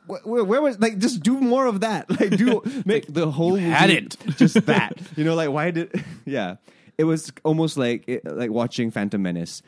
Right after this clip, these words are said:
Speaker 2: Yeah.
Speaker 1: and then, like, you get to the Darth Maul fight, and you're like, "What? Wh-, wh-, where was this, like, the whole time? <laughs> Where, why
Speaker 2: Mm.
Speaker 1: were we in?"
Speaker 2: They were saving it.
Speaker 1: Yeah, why were we talking to Asian aliens the whole time?
Speaker 2: Midichlorians.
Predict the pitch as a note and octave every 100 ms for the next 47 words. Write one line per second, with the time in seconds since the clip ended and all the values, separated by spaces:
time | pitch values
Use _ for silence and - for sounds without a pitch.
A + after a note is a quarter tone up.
0 | - A#2+ G#2+ G#2 G2+ G2 G#2 F2 A2+ A#2
1 | G2 F#2+ F#2 G2 F#2 - E2 G#2+ C3 E3+
2 | A3 G3+ G#3 D4 F4+ - _ _ _ _
3 | G3 B3+ A#3 B3+ G3 G#3+ C4+ C#4 A3 B3+
4 | - - F#3 F3 F3+ E3 F3 D3+ G2+ A2+
5 | C#3 D#3+ D#3+ D3 E3 G3+ F#3+ F#3+ G3+ G3
6 | E3 E3+ E3 D#3+ D#3+ - A#2 - D3+ A#2
7 | F#2+ - D3+ E3+ B2 E3+ F3+ F3+ F#3 E3+
8 | F3 D3 C#3+ D3 C#3+ A#2 C3 D3 C3 -
9 | G#2+ F#2 F2+ D#2 - A#2 - - C#3+ A#2
10 | F2+ - -